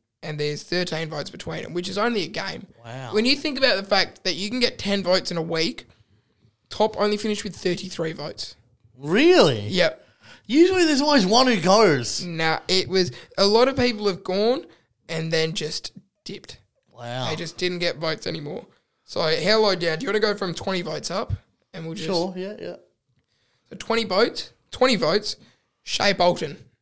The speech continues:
Speaker 2: Okay, yeah.
Speaker 1: So he, he was right up amongst it. Uh, Christian Petrarca finished with twenty-one votes.
Speaker 2: Okay.
Speaker 1: Jeremy Cameron finished with twenty-five votes.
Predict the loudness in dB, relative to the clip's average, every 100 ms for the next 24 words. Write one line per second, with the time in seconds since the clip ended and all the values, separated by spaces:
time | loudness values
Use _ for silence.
0 | _ -18 -14 -14 -16 -16 -14 -10 -4 -2
1 | 0 0 0 -2 -2 -2 -4 -2 0 2
2 | 0 -2 -2 -2 -4 0 -2 -2 _ _
3 | _ _ -2 2 2 0 -10 _ -4 -2
4 | -2 -2 -2 0 0 -2 -6 -8 -10 -10
5 | -10 -8 -8 -6 -6 -6 -4 -4 -4 -8
6 | -10 _ _ _ _ _ _ _ -18 -20
7 | _ -20 _ _ _ _ _ _ _ _
8 | _ _ _ 0 2 2 0 -2 0 0
9 | 0 -6 -12 -6 -6 -6 -6 -4 -4 -4
10 | 0 2 0 -8 -8 -10